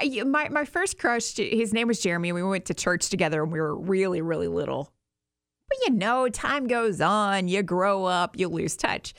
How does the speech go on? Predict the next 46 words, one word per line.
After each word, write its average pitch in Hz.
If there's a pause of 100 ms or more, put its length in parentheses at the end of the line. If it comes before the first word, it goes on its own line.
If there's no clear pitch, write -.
(320)
So 220
I, 262
um, 208
I 226
heard 254
from 233
a 220
friend 226
of 233
mine 185
over 196
the 196
weekend 175
that, 170
uh, 165
that 165
my 196
first 202
crush, 147 (500)
uh, -
got 190
charged 208
with 190
embezzlement 214
at 185
a 180
church 196
where 185
he 262
was 240
working. 160
He 175
became 185
a 180
pastor 185
too, 208
and, 175
uh, 170
and 175
i-, -
is 175
now 180
serving 208
some 208
prison 320
time. 208